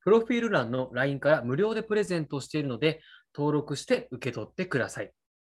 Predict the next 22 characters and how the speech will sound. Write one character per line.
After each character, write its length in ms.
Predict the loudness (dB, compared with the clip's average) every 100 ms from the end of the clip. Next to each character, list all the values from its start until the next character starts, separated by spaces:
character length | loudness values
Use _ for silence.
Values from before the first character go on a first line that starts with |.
| _ _ -12
個 140 | -2
別 240 | -2 2 2
の 160 | 2
無 120 | 2 4
料 220 | 4 2
相 260 | -2 -4
談 220 | -2 -2 0
も 200 | 0 -2
遠 140 | -2
慮 40 | 0
な 140 | -2
く 160 | -4 -4
line 320 | -2 0 0
へ 140 | -2 -4
送 260 | -12 -10
っ 0 | -10
て 120 | -10
く 120 | -6
だ 100 | -6
さ 140 | -6
い 100 | -6 -4
ね。 220 | -4